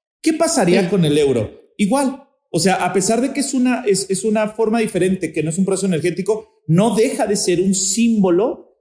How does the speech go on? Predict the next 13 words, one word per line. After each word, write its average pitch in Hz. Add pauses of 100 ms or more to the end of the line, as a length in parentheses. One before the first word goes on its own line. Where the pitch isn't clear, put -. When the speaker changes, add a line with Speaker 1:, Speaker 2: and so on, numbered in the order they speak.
Speaker 1:
que 165
está, 196
eh, 156 (160)
yendo 175
de 143
abajo 185 (180)
hacia 123
arriba, 185 (160)
¿no? 165 (200)
Speaker 2:
Sí. -
Speaker 1:
Con 135
dos 170
líneas 196